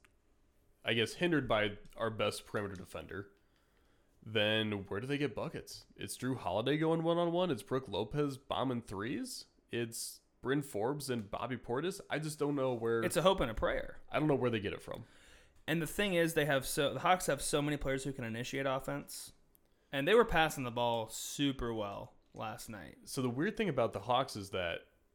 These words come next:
Speaker 1: they've gotten two players back this series, really.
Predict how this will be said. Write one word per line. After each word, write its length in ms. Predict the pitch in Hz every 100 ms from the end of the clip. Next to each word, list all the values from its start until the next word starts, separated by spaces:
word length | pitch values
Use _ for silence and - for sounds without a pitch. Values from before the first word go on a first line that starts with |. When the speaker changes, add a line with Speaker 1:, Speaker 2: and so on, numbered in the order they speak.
| _ _ _ _ -
Speaker 1:
they've 200 | 113 117
gotten 300 | 156 160 110
two 220 | - 156
players 380 | 147 123 110 92 - -
back 340 | 127 170 -
this 240 | 95 87 -
series, 380 | 95 90 98
really. 300 | 98 - -